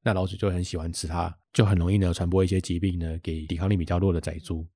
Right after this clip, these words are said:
那因为老鼠的牙齿呢还会一直生长，这是啮齿类动物天然的习性，饲料大部分又是粉料，没办法让老鼠去磨牙，所以老鼠呢就会找动物舍里面的设备呢来进行磨牙的动作。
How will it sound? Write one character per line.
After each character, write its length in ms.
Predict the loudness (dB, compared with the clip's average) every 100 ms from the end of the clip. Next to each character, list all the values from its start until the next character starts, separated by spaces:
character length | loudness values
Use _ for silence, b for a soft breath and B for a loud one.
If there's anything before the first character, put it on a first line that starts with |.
| 0
那 80 | 4
因 80 | 6
为 120 | 6
老 120 | 4
鼠 140 | 4
的 80 | 4
牙 180 | 4 2
齿 200 | 2 0
呢 200 | 0 0
还 140 | 0
会 140 | 2 2
一 20 |
直 100 | 0
生 240 | -2 -2
长， 220 | -2 -4 -8 _ _ -4
这 100 | -2
是 140 | 2
啮 140 | 4
齿 120 | 2 2
类 160 | 0
动 160 | 0 0
物 80 | 2
天 80 |
然 120 | 2 0
的 120 | -4
习 180 | -8 -8
性， 240 | -6 -6 -8 _ -6
饲 120 | 2
料 100 | 4
大 100 | 6
部 120 | 6 6
分 120 | 6
又 120 | 6
是 120 | 4
粉 220 | 0 -2
料， 260 | -2 -4 -4 -12 -2
没 140 | 2
办 140 | 2
法 140 | 2 0
让 220 | 2 2
老 140 | 0
鼠 140 | -2 0
去 100 | 0
磨 260 | 0 -2
牙， 220 | -4 -6 -12 -20 _ _
所 200 | 0 4
以 40 |
老 220 | 4 4 2
鼠 160 | 2
呢 240 | 0 0 0
就 140 | 0
会 100 | 0
找 160 | -2 -2
动 180 | -2
物 80 | 0
舍 140 | 0 -2
里 80 |
面 160 | -2 -2
的 60 | -2
设 240 | -2 -2
备 180 | 0 -2
呢 160 | -4
来 140 | -6 -4
进 120 | -4
行 140 | -4
磨 220 | -4 -4 -6
牙 120 | -6
的 120 | -8
动 260 | -6 -6 -6
作。 240 | -10